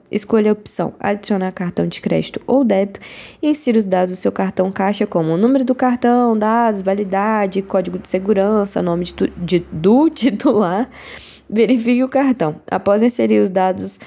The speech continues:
o Google pode solicitar uma verificação,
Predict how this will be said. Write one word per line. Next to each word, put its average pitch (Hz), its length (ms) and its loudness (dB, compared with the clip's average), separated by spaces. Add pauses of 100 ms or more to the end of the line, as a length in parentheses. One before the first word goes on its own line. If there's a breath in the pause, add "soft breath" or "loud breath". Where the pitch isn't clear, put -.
(240 loud breath)
o 214 120 4
Google 196 260 0
pode 196 260 0
solicitar 190 440 0
uma 190 160 0
verificação, 190 760 0